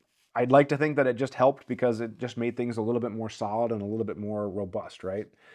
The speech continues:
Now, as far as removing it, uh, you can use a little bit of heat to break down the Loctite six twenty, okay? Or you can use a dowel rod and give it a sharp whack, and that impact will kinda shatter it, that bond, and it'll break.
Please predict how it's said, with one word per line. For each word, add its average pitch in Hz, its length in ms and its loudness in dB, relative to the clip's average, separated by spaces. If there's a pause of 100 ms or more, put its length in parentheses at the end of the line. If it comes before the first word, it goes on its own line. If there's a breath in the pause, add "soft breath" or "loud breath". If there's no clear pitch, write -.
(180 soft breath)
Now, 127 140 6
as 113 80 4
far 160 180 10
as 135 80 8
removing 156 440 4
it, 226 220 2 (340)
uh, 120 60 4
you 123 160 6
can 151 220 4
use 165 160 4
a - 20 4
little 156 160 4
bit 175 140 4
of 143 100 2
heat 180 220 -4
to 165 100 2
break 156 240 6
down 151 220 2
the 147 80 2
Loctite 139 440 0
six - 380 -10
twenty, 170 320 -4 (180)
okay? 151 300 0 (320 soft breath)
Or 160 300 8
you 147 100 4
can 139 140 -2
use 135 200 2
a 107 120 0
dowel 131 360 4
rod 135 280 4
and 107 80 -2
give 117 120 2
it 123 80 2
a 104 220 2
sharp 131 420 0
whack, 113 380 -4
and 110 100 -6
that 104 180 -6
impact 143 460 -4
will 117 60 -6
kinda 110 240 -4
shatter 131 460 -2
it, - 160 -6
that 110 200 -6
bond, 113 320 -6
and 110 80 -4
it'll 101 140 -4
break. 117 380 0